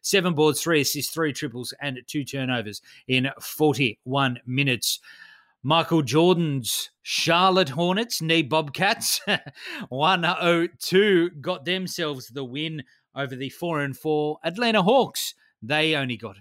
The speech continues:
ninety-four. We'll start with the, uh, Charlotte Hornets. And Gordon Hayward hit fifteen of twenty-five shots,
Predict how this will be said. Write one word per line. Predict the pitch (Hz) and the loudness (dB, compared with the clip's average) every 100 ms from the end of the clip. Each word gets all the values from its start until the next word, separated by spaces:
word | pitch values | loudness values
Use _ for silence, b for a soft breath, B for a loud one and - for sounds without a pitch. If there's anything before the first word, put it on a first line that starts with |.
| 104 | -14
ninety-four. | 123 131 127 - 135 | -6 -4 -4 -6 -6
We'll | 143 | -6
start | 139 - 156 143 113 _ b b | -6 0 2 2 -2 _ b b
with | 147 143 - 139 | -4 -4 -4 -8
the, | 120 139 127 123 | 0 0 0 -4
uh, | 123 120 117 120 123 | -4 -4 -4 -6 -8
Charlotte | - - 143 135 | -8 -2 0 -2
Hornets. | - 143 165 220 233 - - b _ | -4 -2 0 0 -2 -10 -10 b _
And | 143 139 139 135 139 135 160 131 | 0 2 2 2 2 0 -4 -6
Gordon | 160 185 | -2 -2
Hayward | 147 147 196 202 156 110 - B B | -4 -2 0 2 2 0 -10 B B
hit | 170 - - | -2 -2 -6
fifteen | - 202 - 185 175 147 | -4 -4 -2 0 0 0
of | 139 135 - | -4 -8 -8
twenty-five | - 165 170 143 143 120 - | -8 -6 -4 -6 -6 -8 -6
shots, | - 147 - - | -6 -6 -6 -14